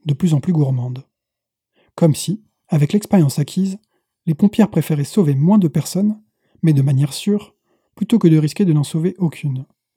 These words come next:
Mais là aussi, les effets constatés restent très faibles. Autre observation, si on observe les scores, c'est la version abstraite qui récolte significativement le plus de points. C'est aussi la version qui est jouée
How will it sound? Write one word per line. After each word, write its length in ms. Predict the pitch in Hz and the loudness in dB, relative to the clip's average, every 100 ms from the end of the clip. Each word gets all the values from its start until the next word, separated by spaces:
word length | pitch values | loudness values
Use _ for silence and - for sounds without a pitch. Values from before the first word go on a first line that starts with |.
| _ _ _ _ - | _ _ _ _ 2
Mais 100 | 165 | 2
là 140 | 143 | 2
aussi, 500 | 139 - 170 165 160 - | -2 -6 -4 -4 -6 -6
les 220 | 160 147 | -4 -4
effets 140 | 143 | -2
constatés 380 | 170 147 156 165 | -2 -2 -2 -2
restent 260 | 156 143 160 | -2 -2 -6
très 160 | - | -8
faibles. 360 | 139 143 143 - _ _ _ _ _ _ | -14 -14 -18 -20 _ _ _ _ _ _
Autre 180 | 233 - | -2 0
observation, 640 | 175 139 131 143 - 240 _ _ _ _ _ | -2 0 0 -2 -4 -8 _ _ _ _ _
si 160 | - - | -8 2
on 120 | 165 | 4
observe 320 | 214 220 247 | 4 2 0
les 60 | 147 | 0
scores, 520 | - - 175 214 _ _ _ | -4 -4 -4 -6 _ _ _
c'est 140 | - | 0
la 80 | 165 | 2
version 320 | 196 233 - | 4 2 2
abstraite 580 | 185 - - 156 - - | 0 -2 -6 -6 -6 -20
qui 140 | - 185 | -6 -2
récolte 420 | 180 170 143 185 | -2 -2 -6 -8
significativement 1000 | - 240 208 180 - 160 - 160 147 196 _ _ - | -2 2 2 2 -4 -6 -4 -2 -2 -4 _ _ -4
le 120 | 160 | -4
plus 200 | - 196 | 0 0
de 100 | 151 | 0
points. 260 | 147 139 _ _ _ _ _ _ _ _ _ _ | -2 -14 _ _ _ _ _ _ _ _ _ _
C'est 200 | _ - | _ -2
aussi 200 | 160 - | -2 0
la 80 | 185 | 0
version 320 | 139 131 185 | 0 -2 -4
qui 140 | 196 156 | -2 -2
est 40 | |
jouée 300 | 131 139 175 | 0 -2 -6